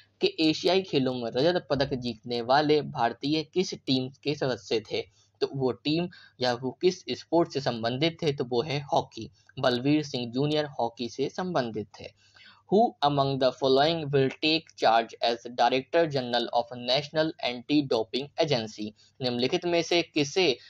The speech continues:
राष्ट्रीय डोपिंग एजेंसी के महानिदेशक के रूप में कार्यभार संभालेंगे? तो सिद्धार्थ सिंह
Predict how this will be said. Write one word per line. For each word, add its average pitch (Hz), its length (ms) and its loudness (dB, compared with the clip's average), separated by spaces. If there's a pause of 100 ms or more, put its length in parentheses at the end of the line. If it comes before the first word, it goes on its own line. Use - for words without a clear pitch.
(160)
राष्ट्रीय 170 520 2
डोपिंग 139 540 0
एजेंसी 123 420 -2
के 160 200 2
महानिदेशक 117 920 -2
के 120 160 0
रूप 147 300 -2
में 151 240 -2
कार्यभार 117 460 0
संभालेंगे? 147 680 0
तो 147 180 -12
सिद्धार्थ 139 600 0
सिंह 135 440 -4